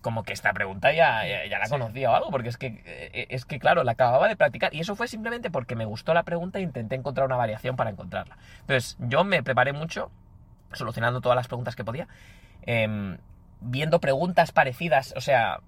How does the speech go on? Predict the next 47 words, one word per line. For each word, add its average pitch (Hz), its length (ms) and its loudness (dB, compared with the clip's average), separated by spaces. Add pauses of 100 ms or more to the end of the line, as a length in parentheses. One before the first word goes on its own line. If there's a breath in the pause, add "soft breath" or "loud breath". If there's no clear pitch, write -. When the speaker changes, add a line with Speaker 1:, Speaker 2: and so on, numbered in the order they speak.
Speaker 1:
dado 127 300 4
que, 135 180 -2
ya 123 120 -2
te 131 100 -4
digo, 113 220 -4
son 123 160 -6
como 135 160 0
un 131 60 -4
poco 127 480 2 (480)
problemas 127 440 0
de 135 80 -2
estadística, 127 420 0
a 120 40 6
veces 160 200 0
te - 80 -10
coges 117 340 -6
como 127 220 -4
manuales 123 440 -2
de 139 60 -4
estadísticas 127 500 0
típicos 120 340 -6
de 120 80 0
la 113 120 6
uni 180 240 0 (240 loud breath)
y 120 120 -6
te 170 80 0
Speaker 2:
Ujú. - 0 -
Speaker 1:
empiezas 156 420 -2
a - 40 -6
solu-, 113 200 -6
a 117 120 0
solucionar 110 400 -4
problemas 147 280 0
para 123 240 2 (380 soft breath)
tener 131 280 0
las, 175 240 2 (420)
las 117 200 -2
cosas 156 260 -6
básicas 143 540 2 (200)
bien 117 300 -2
a-, 113 280 2
bien, 107 720 -6 (200)
como 123 200 -2
bien 139 160 -2
claras, - 420 -2
¿no? 147 140 -2
Speaker 2:
Ujú. 151 80 -6